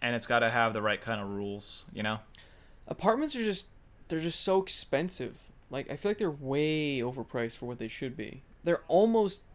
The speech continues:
Speaker 2: as same as, like, fucking a house to rent. I mean
Speaker 1: Yeah, it's, like, location plays half the, half the battle on that, but the location of your apartment that you were in was garbage, so, like
Speaker 2: Oh,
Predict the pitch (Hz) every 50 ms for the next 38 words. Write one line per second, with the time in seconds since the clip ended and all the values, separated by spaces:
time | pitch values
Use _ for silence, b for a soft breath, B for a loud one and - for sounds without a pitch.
0 | - - - - - - - - - - 147 147 - - - 165 165 185 196 175
1 | 135 135 120 - - - 147 147 - 123 - - - 127 - - 139 135 135 -
2 | - - 120 117 113 110 110 - - - - - - - - - - - - -
3 | - - - - - - - - - - - - - - 131 143 151 170 170 170
4 | 165 156 147 143 135 - 170 151 - - - - - - - - 156 151 139 147
5 | 156 156 - - 143 151 147 - 135 120 - 120 117 107 120 117 107 107 - -
6 | - 101 85 90 95 - - - 113 113 - - 101 104 101 104 107 120 123 127
7 | 139 143 147 - - 127 139 131 131 - - 175 175 170 180 170 151 139 127 127
8 | 135 147 151 - 180 175 170 180 180 165 170 170 175 180 180 180 170 131 110 -
9 | 135 139 131 98 98 95 101 - - 117 113 113 110 139 135 127 123